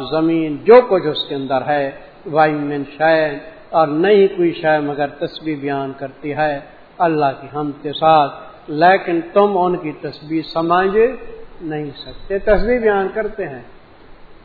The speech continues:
نبی کریم صلی اللہ علیہ وسلم خود فرماتے ہیں کہ میں پتھروں سے اللہ کی تسبیح سنتا ہوں، حضور خود سنتے ہیں،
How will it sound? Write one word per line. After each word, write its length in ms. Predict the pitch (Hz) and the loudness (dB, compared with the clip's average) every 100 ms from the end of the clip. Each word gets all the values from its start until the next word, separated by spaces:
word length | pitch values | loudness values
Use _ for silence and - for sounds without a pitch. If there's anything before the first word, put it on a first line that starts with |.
| - - - - - - - - - - - | -20 -20 -20 -20 -20 -20 -20 -20 -20 -20 -6
نبی 420 | 165 175 208 214 | -4 -2 4 4
کریم 380 | 208 202 202 196 | 4 4 4 4
صلی 320 | 180 180 185 | 2 0 0
اللہ 220 | 180 180 175 | 0 2 4
علیہ 280 | 170 165 | 6 4
وسلم 260 | - 160 156 143 | -2 -6 -6 -4
خود 140 | 190 180 151 | -4 -4 -6
فرماتے 540 | 147 147 143 143 151 | -6 -4 -4 -4 -8
ہیں 260 | 147 147 143 - - - - - | -8 -8 -10 -16 -20 -20 -20 -2
کہ 380 | 170 170 185 240 - - - | 2 2 0 -8 -16 -20 -8
میں 260 | 160 175 180 - | 0 2 0 0
پتھروں 540 | - 220 - 190 196 185 | 2 2 0 2 4 2
سے 160 | - | 2
اللہ 360 | 165 170 160 151 156 | 2 4 2 2 0
کی 100 | 160 | -4
تسبیح 400 | 180 160 143 160 151 | -2 -2 -4 -4 -6
سنتا 320 | 160 151 143 143 | -8 -10 -6 -6
ہوں، 280 | 127 127 | -6 -8
حضور 220 | 165 175 165 | -4 -4 -4
خود 140 | 170 170 - | -4 -6 -8
سنتے 280 | 139 135 | -20 -20
ہیں، 80 | 127 | -20